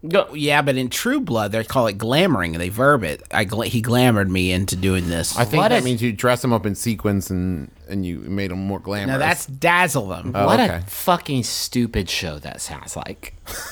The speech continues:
Speaker 1: <laughs> Never seen it, but it sounds pretty goddamn dumb. Can someone please write me a vampire story? Please, please, please, please, please. I'm, I,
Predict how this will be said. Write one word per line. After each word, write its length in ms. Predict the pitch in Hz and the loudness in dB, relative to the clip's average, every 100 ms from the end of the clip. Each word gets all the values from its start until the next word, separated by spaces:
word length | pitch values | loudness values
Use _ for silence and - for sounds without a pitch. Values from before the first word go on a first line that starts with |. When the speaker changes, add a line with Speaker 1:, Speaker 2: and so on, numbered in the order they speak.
| - - - | -4 -2 0
Speaker 1:
<laughs> 880 | - - - - - - _ - - | 0 -2 -20 -20 -20 -20 _ -16 -4
Never 260 | 147 160 | 0 0
seen 260 | 165 131 80 | 0 -2 -4
it, 120 | 71 | -8
but 100 | - | -6
it 60 | 104 | -4
sounds 280 | - 135 131 | 0 0 0
pretty 240 | - 123 | -2 0
goddamn 480 | 107 90 82 85 80 | 0 0 -2 -6 -8
dumb. 280 | 73 65 76 - | -12 -14 -14 -8
Can 180 | 165 | -4
someone 580 | 143 - 196 185 170 156 - - - - - | -2 0 2 4 4 2 -2 -18 -20 -20 -20
please 580 | - 147 196 180 127 | -4 2 6 6 4
write 160 | 113 113 | 2 2
me 80 | 101 | 0
a 40 | |
vampire 360 | 98 90 98 98 | 0 -2 0 -2
story? 260 | - 92 | 0 -2
Please, 880 | - - - 104 131 113 53 - - - - | -2 -6 -6 -2 2 2 -2 -8 -10 -12 -2
please, 560 | 143 151 87 - - - | 2 2 0 -6 -12 -4
please, 320 | 156 147 - | 0 0 -2
please, 240 | - 151 117 | 0 2 2
please. 380 | 151 117 65 - | 0 -2 -4 0
I'm, 220 | 139 147 | 2 2
I, 220 | 131 139 | 0 -2